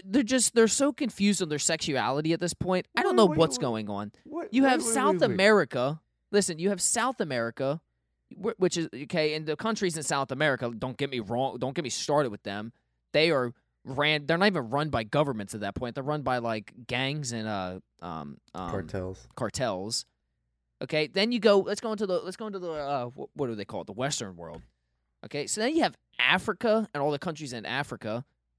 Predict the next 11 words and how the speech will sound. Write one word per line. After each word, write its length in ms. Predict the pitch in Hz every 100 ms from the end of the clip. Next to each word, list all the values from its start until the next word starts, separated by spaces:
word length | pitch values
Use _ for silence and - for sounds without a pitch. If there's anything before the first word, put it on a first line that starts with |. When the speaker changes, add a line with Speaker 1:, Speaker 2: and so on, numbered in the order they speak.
| _ -
Speaker 1:
I 160 | 151
mean, 320 | 156 139 127 127
<sighs> 1200 | - - 107 - - - _ _ _ _ _ _
Australia. 1040 | 101 90 - - 101 117 135 151 151 156 165 _ _ -
They 80 | 170
don't 120 | 240
even 160 | 214 175
have 300 | 156 110 -
guns 440 | 160 208 123 104
there. 320 | 101 87 85 _ _ _ _ _ _ _ _ -
Okay, 340 | 135 151 147